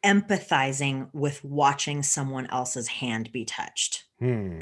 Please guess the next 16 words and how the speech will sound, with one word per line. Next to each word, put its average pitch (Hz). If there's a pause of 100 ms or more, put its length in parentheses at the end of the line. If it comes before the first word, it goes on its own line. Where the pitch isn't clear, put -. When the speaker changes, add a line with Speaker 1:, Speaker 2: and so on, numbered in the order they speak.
Speaker 1:
So 254
if 185
the 226
neurons 277
are 185
firing, 151 (100)
why 165
don't 165
we 156
feel 147
it? - (280)
This 160
is, 139 (160)
again, 131 (220)
super -
cool. -